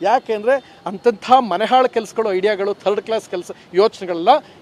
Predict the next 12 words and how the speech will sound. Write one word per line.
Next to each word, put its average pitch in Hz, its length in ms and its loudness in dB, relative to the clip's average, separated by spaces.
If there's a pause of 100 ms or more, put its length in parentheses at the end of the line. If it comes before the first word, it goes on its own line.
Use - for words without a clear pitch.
including 262 480 0
me 262 200 -2 (260)
ಕಲಾವಿದರು 214 400 4
ಮಾಡ್ತೀವಿ. 202 340 -2
ನಾವೆಲ್ಲ 233 220 2
ಹುಟ್ಟು 240 420 -4
ಕಳ್ಳನ 226 400 -2
ಮಕ್ಕಳು. 185 260 -6 (680)
ನೋಡಿ 269 460 2
ದೂರದಲ್ಲಿ 359 340 0
ಖುಷಿ 226 260 -6
ಪಡಿ 123 260 -14